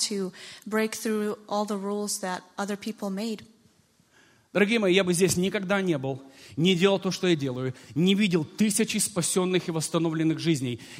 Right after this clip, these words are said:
Speaker 2: если бы я до сих, я бы до сих пор бы ждал их рукоположения.
Speaker 1: If I was still waiting for them to anoint me, the old, uh, s-, my old association, I would not be here seeing thousands of people saved.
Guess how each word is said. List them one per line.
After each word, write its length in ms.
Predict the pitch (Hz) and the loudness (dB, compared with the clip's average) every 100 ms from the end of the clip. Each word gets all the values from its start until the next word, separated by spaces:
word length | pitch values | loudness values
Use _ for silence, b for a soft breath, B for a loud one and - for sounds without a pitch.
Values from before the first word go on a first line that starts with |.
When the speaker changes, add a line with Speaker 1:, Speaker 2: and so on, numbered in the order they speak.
| 123 | 2
Speaker 2:
если 260 | 190 196 | 4 4
бы 140 | 180 160 | 4 4
я 120 | 139 | 4
до 140 | 131 | 2
сих, 240 | 156 180 143 | 2 0 4
я 120 | 170 | 4
бы 60 | 151 | 4
до 60 | |
сих 220 | 180 196 | 0 0
пор 160 | - 170 | 2 2
бы 140 | 131 | 0
ждал 280 | 127 175 208 180 | 2 4 4 2
их 180 | 175 | 0
рукоположения. 720 | 170 156 147 151 139 117 95 95 - _ _ B B B B | 0 -2 -2 -4 -4 -6 -10 -16 -20 _ _ B B B B
Speaker 1:
If 100 | 214 | -10
I 100 | 208 | -4
was 120 | 202 196 | 0 0
still 260 | - 220 | 2 2
waiting 300 | 208 208 214 | 2 0 -2
for 580 | 208 - 202 196 196 190 - _ | -4 -4 -2 -2 -2 -4 -10 _
them 260 | 202 202 208 | -6 -4 -2
to 140 | - 202 | -2 -2
anoint 300 | 196 196 - | -2 -4 -2
me, 340 | 226 269 269 B B B B _ _ _ - | -4 -4 -6 B B B B _ _ _ -8
the 160 | 208 202 | -4 -2
old, 380 | 202 196 196 | -2 -4 -4
uh, 240 | - 196 185 | -6 -4 -2
s-, 180 | 185 - | -2 -2
my 240 | 202 196 | -4 -2
old 220 | 202 214 | -2 -2
association, 760 | 208 196 185 - 196 190 214 214 | -2 -2 -2 -4 -2 -2 -2 -4
I 120 | 214 | -6
would 160 | 202 | -4
not 240 | 208 208 202 | -4 -4 -4
be 160 | 220 | -4
here 320 | 240 - 185 185 | -4 -4 -4 -2
seeing 280 | - 208 | 0 -2
thousands 640 | 202 208 190 202 208 202 202 | -4 -4 -4 -4 -4 -4 -6
of 140 | 196 | -6
people 300 | - 208 208 | -8 -8 -4
saved. 500 | 196 - 226 214 180 | -4 -2 -2 -6 -8